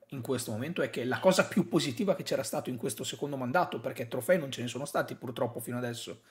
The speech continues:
sperare nella Coppa Italia, ma quella lì era una roba concreta, che toccavi il gruppo, il gruppo era tornato dalla parte di chi si siede in panchina.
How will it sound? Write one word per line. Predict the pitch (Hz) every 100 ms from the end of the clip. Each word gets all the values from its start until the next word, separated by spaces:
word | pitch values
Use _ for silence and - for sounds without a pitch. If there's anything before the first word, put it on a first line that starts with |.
| _ _
sperare | - 147 139
nella | 131
Coppa | - 165
Italia, | 190 226 202
ma | 147
quella | - 160
lì | 262
era | 214
una |
roba | 143 143
concreta, | - 135 - 98 - 98 - _
che | - -
toccavi | 175 - 98 98 104 - _
il | - 156 147
gruppo, | 170 214 - - 233 294 - -
il | 131
gruppo | 143 226 240
era | 175
tornato | - 165 156 165 151 - 226
dalla | 196 135
parte | - 147 147 - 190 - _
di | - 131
chi | -
si | -
siede | - 147
in | 139
panchina. | 117 127 - - 104